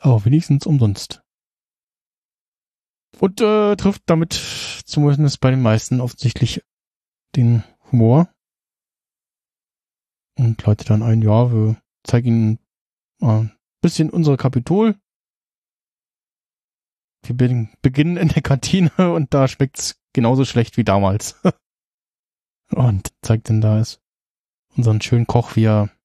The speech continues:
da irgendein Essen breitmanscht. Und wir hören stimmige Disco-Musik.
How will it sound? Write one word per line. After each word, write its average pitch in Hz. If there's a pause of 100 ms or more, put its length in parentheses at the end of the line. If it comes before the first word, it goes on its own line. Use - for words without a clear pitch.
(880)
da 104
irgendein 107
Essen 98 (140)
breitmanscht. - (4000)
Und 120
wir 101
hören 104 (160)
stimmige 120 (240)
Disco-Musik. 131